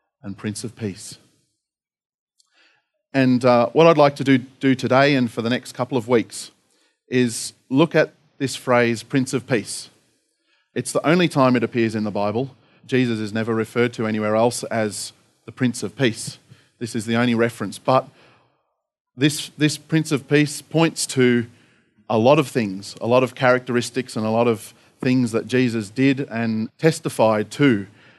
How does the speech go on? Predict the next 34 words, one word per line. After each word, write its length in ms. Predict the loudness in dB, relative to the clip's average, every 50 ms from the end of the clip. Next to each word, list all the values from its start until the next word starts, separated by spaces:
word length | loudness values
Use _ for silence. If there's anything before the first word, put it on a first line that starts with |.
| _ _ _ _ _ -8
referring 480 | -6 -6 -2 2 4 4 6 4 4
to 160 | 2 0 2
this 260 | 2 2 0 0 -4 -4 -2
idea 400 | -2 -2 2 2 4 4 4 2
of 160 | 0 -2 -2
being 380 | -2 0 0 0 -2 -4 -4 -6
a 80 | -8 -8
Prince 320 | -4 -2 -4 -2 -2 -6
of 140 | -8 -4 -2
Peace. 420 | -2 -2 -2 -2 -10 -14 -16 -18 _ _ _ _ _ _ _ _ _ -8
A 60 | -6
prince 400 | 0 4 4 4 4 2 -4 -2
being 320 | 0 2 4 4 4 2
someone 380 | 2 2 0 2 2 2 2 2
who 420 | 2 4 4 4 6 4 2 0 -2 -6 -20 -20 _ 0
is, 520 | 2 4 4 4 2 -2 -6 -10 -12 -12 -14 _ -4
has 240 | 0 0 0 0 -2 -8
authority 600 | -8 -4 2 4 6 6 6 4 2 0 -2 -2
and 160 | 0 -2 -2
power 340 | 0 0 2 4 4 4 4
over 160 | 4 2 0
something, 480 | -2 -2 -4 -4 -2 -2 -4 -4 -4 -8 _ _ _ _ _ _ -8 -2
who, 240 | 0 0 0 0
who 180 | 0 0 0 0
has 480 | 2 2 0 0 0 -4 -8 -12 -12 -12 _ -6
a 80 | -6
title, 600 | -4 0 2 2 2 2 2 2 2 2 0 -2 -8 -20 -20 -20 _ -6
um, 300 | -4 -2 -2 -2 -2 -4 -4
and 140 | -2 0
is 120 | 0 0 -2
a 40 | -2
champion 600 | -4 -2 0 2 2 2 0 0 -2 -2 -2 -2
for 200 | -2 -4 -4 -2
something. 460 | -2 -4 -4 -4 -4 -8 -8 -8